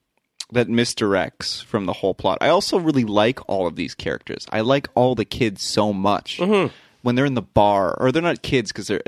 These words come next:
Speaker 1: like, they're tip-, they're older than a lot of, uh, films. Uh, I guess there's a lot of college ones like Final Exam and, uh, what are some other college slashers? I'm drawing a fucking blank here, but, well, I guess all, like, the sor-,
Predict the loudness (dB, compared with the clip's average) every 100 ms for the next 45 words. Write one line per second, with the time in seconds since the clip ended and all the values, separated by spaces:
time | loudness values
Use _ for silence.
0 | -4 0 0 0 -2 -4 -2 0 4 4
1 | 4 2 0 -2 -2 0 -2 -6 -12 -6
2 | -4 -6 -8 _ -6 -4 -4 -8 -12 -16
3 | -20 _ _ -4 -2 -2 -4 -6 -6 -4
4 | -2 -2 -4 -2 -2 -2 0 0 0 -2
5 | -4 -8 -8 -8 -10 -8 -8 -8 -8 -10
6 | -8 -8 -6 -6 -6 -8 -8 -10 -10 -6
7 | -6 -4 -8 -12 _ -20 _ _ -10 -8
8 | -6 -8 -8 -6 -4 -6 -8 -12 -20 -20
9 | _ _ -8 -4 -4 -4 -6 -6 -6 -6
10 | -8 -10 -10 -8 -8 -10 -14 -14 -12 -8
11 | -8 -10 -10 -10 -10 -8 0 2 2 2
12 | 2 2 -2 -6 -12 -12